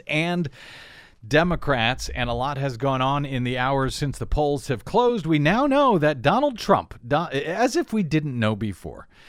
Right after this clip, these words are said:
but we now know that Donald Trump, uh, really swept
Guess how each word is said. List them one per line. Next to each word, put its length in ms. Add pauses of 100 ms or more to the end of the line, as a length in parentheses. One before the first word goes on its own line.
(360)
but 200
we 160
now 220
know 240
that 220
Donald 340
Trump, 380 (100)
uh, 220
really 760
swept 1040